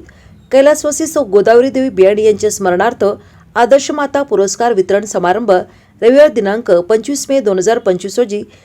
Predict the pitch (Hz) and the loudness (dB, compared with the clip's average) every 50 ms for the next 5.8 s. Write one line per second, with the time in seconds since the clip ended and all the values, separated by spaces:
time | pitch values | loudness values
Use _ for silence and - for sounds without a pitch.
0 | _ _ _ - - 285 277 277 311 302 - - 254 233 226 - - 262 - 269 | _ _ _ -8 -6 -4 -4 -4 -4 -4 -2 -2 -2 -2 -2 -4 -6 -6 -6 -6
1 | 208 202 233 240 254 254 - - 202 185 190 196 196 190 196 190 202 226 220 - | -4 -2 0 0 0 -2 -4 -4 -4 0 0 0 0 0 0 -2 -4 -6 -6 -6
2 | 240 240 247 226 190 190 190 247 208 160 165 - - _ _ _ _ - - 269 | -6 -4 0 2 2 2 2 2 0 0 -2 -6 -14 _ _ _ _ -10 -6 -4
3 | 269 285 285 - 311 294 220 208 185 180 226 233 233 - 254 262 254 202 180 180 | -4 -2 -2 -2 -4 -2 -2 -2 0 0 0 0 2 0 0 2 2 2 0 0
4 | 202 208 - - 208 175 - - - 185 170 160 202 190 - 233 240 240 196 175 | -2 -4 -2 -2 -2 -2 -2 -2 -4 -2 0 0 -2 0 0 -2 0 0 0 0
5 | 165 - - - 262 254 220 180 175 180 185 185 185 180 202 220 | 0 -2 -4 -4 -4 -2 -2 -2 -2 0 2 2 2 2 2 0